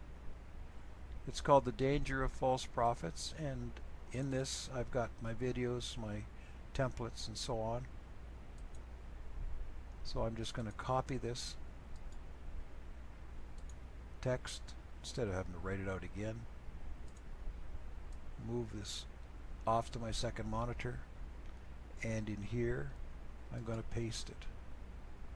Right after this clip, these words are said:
All right, so it's obviously a little big, so we can come down over to, uh, grab it here,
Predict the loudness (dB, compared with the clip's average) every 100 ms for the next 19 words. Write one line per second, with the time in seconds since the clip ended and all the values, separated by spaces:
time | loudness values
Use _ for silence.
0 | -6 -6 -6 -6 -6 -6 -6 -6 -4 -4
1 | -4 -4 -2 -2 -2 0 2 4 2 -2
2 | -6 -6 -6 -2 2 4 8 10 10 6
3 | 4 4 4 4 6 6 6 2 -2 -6
4 | -6 -8 -8 -8 -6 -6 -6 -8 -6 -2
5 | 2 4 4 4 4 4 6 8 6 4
6 | -2 -6 -6 -6 -6 -4 -4 -4 0 2
7 | 4 0 -2 0 0 -2 -4 -4 -4 -6
8 | -6 -8 -8 -4 -2 0 -2 -4 -4 -4
9 | -4 -6 -6 -6 -8 -8 -6 -6 -6 -4
10 | -2 -2 -2 -6 -4 -2 -2